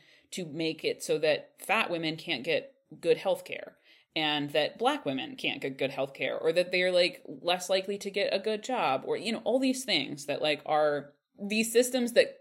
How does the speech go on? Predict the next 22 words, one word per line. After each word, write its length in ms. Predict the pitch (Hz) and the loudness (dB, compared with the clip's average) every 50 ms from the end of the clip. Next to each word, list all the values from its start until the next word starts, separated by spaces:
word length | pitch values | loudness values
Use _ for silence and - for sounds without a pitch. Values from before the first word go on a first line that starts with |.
| - - - - | -18 -12 -2 2
allow 420 | 175 170 160 156 151 151 156 156 | 2 2 6 6 6 8 8 6
for 140 | 160 156 156 | 6 4 0
discrimination 800 | 139 143 143 - - 151 139 135 135 135 135 - 165 156 151 156 | -4 -4 -4 -4 -4 -4 -2 -2 -2 -4 -4 -4 -6 -4 -4 -4
or, 180 | - - 147 | -2 0 2
like, 320 | 143 143 139 139 - _ - | 2 2 2 0 -6 _ -12
perpetuate 580 | - 151 - - 143 - - - 175 175 180 | -12 -10 -6 -4 -4 -4 -4 -4 -4 -4 -4
discrimination, 800 | 180 214 - - 214 214 214 214 214 214 220 - - 220 208 202 | -6 -8 -10 -8 -8 -6 -6 -4 -4 -6 -6 -6 -6 -6 -6 -6
you 420 | 156 139 156 160 170 175 170 160 - - | -8 -10 -8 -6 -6 -4 -4 -4 -2 -2
are 380 | 143 143 143 139 139 139 - - _ _ _ _ _ - - - | 0 0 2 0 -2 -4 -10 -14 _ _ _ _ _ -20 -18 -14
contributing 580 | - 160 139 - 147 135 135 135 135 - - | -12 -12 -10 -8 -8 -6 -6 -6 -6 -6 -8
to. 220 | - - - - - | -10 -10 -10 -8 -8
You're 120 | - - 185 | -6 -4 -4
not 180 | 196 208 220 | -2 -2 -4
just, 220 | 214 220 196 - - | -2 -4 -4 -2 -2
like, 160 | 160 147 147 | -2 -2 -2
benefiting 440 | 147 143 135 139 - - - 135 135 | -4 -4 -4 -4 -6 -6 -6 -6 -8
from, 260 | - - 120 113 - | -8 -8 -8 -8 -6
you're 120 | 143 131 | -6 -6
actually, 460 | 123 139 143 - - - 143 139 127 117 | -6 -6 -6 -8 -10 -12 -8 -6 -6 -6
like, 140 | 135 135 - | -6 -8 -10
reinforcing. 580 | - - - - - - - - - - - - _ - _ _ - - - - _ | -12 -14 -14 -14 -14 -18 -18 -16 -14 -16 -16 -16 _ -20 _ _ -20 -20 -20 -20 _
So 360 | - - - 160 139 - - | -10 -2 0 0 0 0 -4